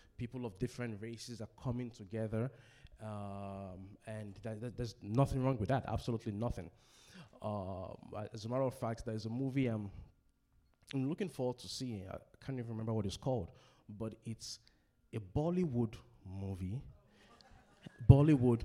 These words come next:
No, listen, no, no, listen. Eh, no. Bollywood and Nollywood. Yeah. Now, no, no, no. Guess what? Guess what? It gets, it gets interesting. The movie is about a wedding.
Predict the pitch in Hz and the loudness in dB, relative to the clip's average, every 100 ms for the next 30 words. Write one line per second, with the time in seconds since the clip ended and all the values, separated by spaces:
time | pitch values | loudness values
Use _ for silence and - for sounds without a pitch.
0 | - 156 170 - 113 139 123 131 131 110 | 2 6 6 4 2 0 0 0 0 -2
1 | 98 117 107 117 104 - - _ _ 107 | -4 -4 -2 -4 -4 -8 -20 _ _ 4
2 | 117 156 165 151 147 - 120 110 104 110 | 6 8 8 6 2 -2 -2 0 -2 0
3 | 123 131 131 123 104 98 90 - - - | 6 8 8 8 8 6 4 -2 -4 -8
4 | - - - - - - - - - - | -16 -20 -20 -20 -20 -20 -20 -18 -16 2
5 | 113 113 90 82 - 135 143 113 - 139 | 6 8 6 0 0 8 8 8 6 8
6 | 135 120 101 - 151 143 113 - 156 143 | 8 6 2 6 8 10 6 6 6 8
7 | 123 - - - 135 151 - 135 156 123 | 6 4 -2 8 12 12 10 10 10 8
8 | 117 131 120 113 95 - - - - - | 6 6 6 4 2 -6 -20 -20 -20 -20
9 | - - _ 104 123 151 151 160 123 117 | -20 -20 _ 4 8 8 8 8 6 6
10 | 123 127 - - 104 101 107 110 123 113 | 6 6 0 -4 6 10 12 12 10 8
11 | 95 | 6